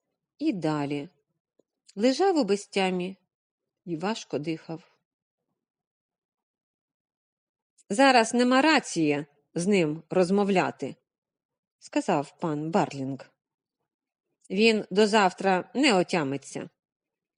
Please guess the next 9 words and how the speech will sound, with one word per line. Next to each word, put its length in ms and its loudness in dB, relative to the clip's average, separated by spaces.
Тоді 320 4
прийдемо 680 0
і 120 2
поговоримо 760 6
з 60 -6
ним. 360 0
Я 220 4
приведу 420 4
Блока». 520 4